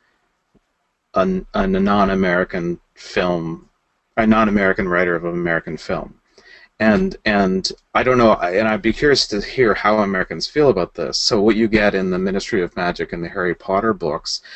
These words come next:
the corruption is individual, which creates then systematic results, right? So power, um, uh, lack of courage, whatever the issues are, and then it moves out from there.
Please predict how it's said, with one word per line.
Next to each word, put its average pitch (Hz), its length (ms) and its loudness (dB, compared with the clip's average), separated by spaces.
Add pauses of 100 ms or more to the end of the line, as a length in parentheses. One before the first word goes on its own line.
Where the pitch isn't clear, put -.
(200)
the 104 100 0
corruption 104 500 0
is 87 240 -6
individual, 101 1040 0 (920)
which 107 220 2
creates 95 420 0
then 87 300 -4
systematic 90 1300 -4 (480)
results, - 600 -4 (120)
right? 87 360 -4
So 90 380 0
power, 92 720 2 (280)
um, 80 400 -6 (300)
uh, 80 200 -4 (100)
lack 101 280 0
of 90 100 -12
courage, 87 420 -2
whatever 101 300 0
the 90 180 0
issues 98 340 -2
are, 82 140 -4
and 85 100 -6
then 87 80 -6
it 82 80 -12
moves 85 200 -10
out 80 160 -8
from - 180 -14
there. 90 320 -4